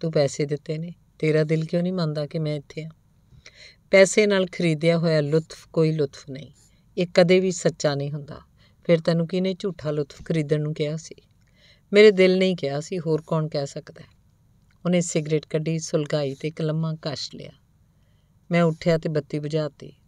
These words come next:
"ਤੂੰ ਇੰਨੀ ਜਲਦੀ ਬੱਤੀ ਕਿਉਂ ਬੁਝਾ ਰਿਹਾ ਹੈ? ਕਿਉਂ ਜੋ ਤੇਰੇ ਚਿਹਰੇ ਦੀ ਰੋਸ਼ਨੀ ਸਾਹਮਣੇ ਲੈਂਪ ਬੇਕਾਰ ਜਾਪਦਾ ਹੈ?" ਉਹਨੇ ਹਾਂ 'ਚ ਸਿਰ ਹਿਲਾਇਆ, ਪਰ ਤਿਊੜੀਆਂ ਵੀ ਚੜ੍ਹਾ ਲਈਆਂ। ਮੈਂ ਆਪਣੀ ਪਰੇਸ਼ਾਨੀ ਵਿੱਚੋਂ ਬਾਹਰ ਨਿਕਲਣ ਲਈ ਉੱਠ ਖਲੋਇਆ।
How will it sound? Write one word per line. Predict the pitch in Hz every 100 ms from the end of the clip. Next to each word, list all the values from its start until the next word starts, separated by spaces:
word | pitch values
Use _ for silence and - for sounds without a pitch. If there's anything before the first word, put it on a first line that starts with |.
| -
"ਤੂੰ | 180
ਇੰਨੀ | 170 170
ਜਲਦੀ | 170 170
ਬੱਤੀ | 175 160 -
ਕਿਉਂ | 175 185
ਬੁਝਾ | 185 175 160
ਰਿਹਾ | 127
ਹੈ? | 131 _ _ _ - - -
ਕਿਉਂ | - 208
ਜੋ | 202 196
ਤੇਰੇ | - 175
ਚਿਹਰੇ | 165 - 180 190
ਦੀ | 180 175
ਰੋਸ਼ਨੀ | 147 143 - 156
ਸਾਹਮਣੇ | 151 156 156 160
ਲੈਂਪ | 160 151 151 151
ਬੇਕਾਰ | 156 151 - 151 139 139
ਜਾਪਦਾ | 139 123 - -
ਹੈ?" | _ _ _ _ _ _ _ _ -
ਉਹਨੇ | 170 170 160
ਹਾਂ | 156 170
'ਚ | 170
ਸਿਰ | - 151
ਹਿਲਾਇਆ, | 143 151 139 131 143 - - _ _
ਪਰ | 170
ਤਿਊੜੀਆਂ | 165 - 165 160 160 165
ਵੀ | 165
ਚੜ੍ਹਾ | 165 160 156
ਲਈਆਂ। | 131 143 - _ _ _ _ -
ਮੈਂ | 175
ਆਪਣੀ | 175 175 175
ਪਰੇਸ਼ਾਨੀ | 160 156 156 160 156 165
ਵਿੱਚੋਂ | 165 160 156
ਬਾਹਰ | 147 160 170
ਨਿਕਲਣ | 160 156 170 170
ਲਈ | 156 147 - -
ਉੱਠ | 156 -
ਖਲੋਇਆ। | - 170 156